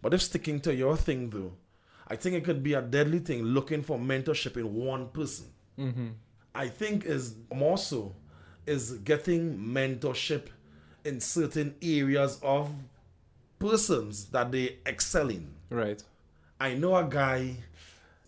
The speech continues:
Speaker 1: his timeliness is not too on point, but he's one of my mentors. I just wouldn't look towards him for that.
Speaker 2: Right.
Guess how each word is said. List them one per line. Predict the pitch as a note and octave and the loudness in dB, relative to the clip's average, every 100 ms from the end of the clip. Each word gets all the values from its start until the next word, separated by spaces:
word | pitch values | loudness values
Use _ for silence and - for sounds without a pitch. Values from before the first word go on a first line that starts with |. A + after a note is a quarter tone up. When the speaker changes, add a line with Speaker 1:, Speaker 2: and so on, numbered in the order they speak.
| - | -10
Speaker 1:
his | D#3+ | -10
timeliness | - - G3+ F3+ E3+ E3 F3 F3 | -8 -4 -2 0 0 0 -2 -4
is | D3 | -6
not | B2 C3 C#3 - | -6 -6 -8 -10
too | - F3 D#3 D3 C#3 - _ _ | -12 -8 -6 -6 -10 -16 _ _
on | A2+ A2 | -8 -8
point, | - - G3 G#3+ G#3 - _ _ - | -6 -4 -4 -6 -14 -20 _ _ -10
but | C3 | -8
he's | A#2+ D#3+ C3+ | -8 -6 -2
one | C3 | 0
of | |
my | C#3+ | 0
mentors. | C#3 F3+ G#3 A#2 E2 - _ _ _ - | -2 -2 -2 -4 -6 -10 _ _ _ -8
I | B2+ | -2
just | E3 F#3+ | 0 0
wouldn't | F#3 F#3 | 2 4
look | E3+ F3 G#3 - | 4 4 2 -2
towards | - D#3 D3+ D#3 | -2 2 4 2
him | D3+ C3+ | 0 -2
for | B2 D#3 | -2 -2
that. | C3+ - - - | -2 -4 -8 -10
Speaker 2:
Right. | A#2+ A2 G#2 G#2 | -2 0 0 -4